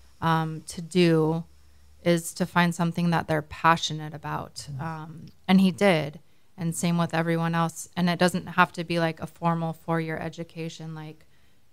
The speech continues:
Speaker 1: if it's welding that you're passionate about or culinary arts, uh, whatever it is that, like, makes you happy in life, we really, really encourage,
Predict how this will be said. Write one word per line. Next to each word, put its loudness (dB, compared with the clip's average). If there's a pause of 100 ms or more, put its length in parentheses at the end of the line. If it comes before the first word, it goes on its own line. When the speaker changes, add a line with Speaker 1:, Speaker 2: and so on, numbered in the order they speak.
(100)
Speaker 1:
if -14
it's -8
welding 2
that 6
you're 2
passionate 2
about 6
or -4
culinary -4
arts, 2 (400)
uh, -12 (100)
whatever 8
it 6
is 6
that, -4
like, -6
makes -4
you -4
happy 0
in -10
life, -12
we -6 (220)
really, 6
really 2
encourage, -8